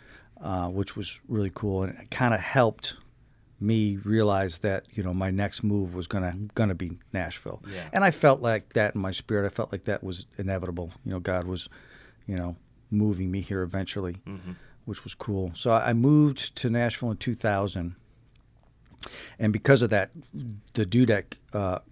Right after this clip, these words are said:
Speaker 1: album credit, it opened some doors for me.
Speaker 2: Oh, wow.
Speaker 1: And I tried to stay in town. My whole thing was, you know, I,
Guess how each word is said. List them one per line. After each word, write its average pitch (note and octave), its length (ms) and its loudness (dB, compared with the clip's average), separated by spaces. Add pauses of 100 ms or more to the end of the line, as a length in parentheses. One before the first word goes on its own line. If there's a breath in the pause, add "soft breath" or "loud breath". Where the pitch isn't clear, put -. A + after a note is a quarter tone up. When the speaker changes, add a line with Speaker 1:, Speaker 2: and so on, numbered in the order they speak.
Speaker 1:
album B2 260 6
credit, F#2+ 380 -2
it G#2+ 140 -4
opened B2 260 2
some F#2+ 220 -2
doors G#2+ 340 4
for E2+ 260 -4
me. E2+ 220 -4 (160)
Speaker 2:
Oh, G2 120 -8
wow. F#2 280 -8
Speaker 1:
And C3 140 6
I C#3 40 8
tried F3+ 300 6
to D#3 80 4
stay B2+ 380 6
in G#2+ 180 0
town. G2+ 280 2
My A#2+ 160 6
whole A#2+ 200 2
thing A2+ 220 0
was, G#2 220 -2
you A#2 60 0
know, G2 220 0
I, A2 200 2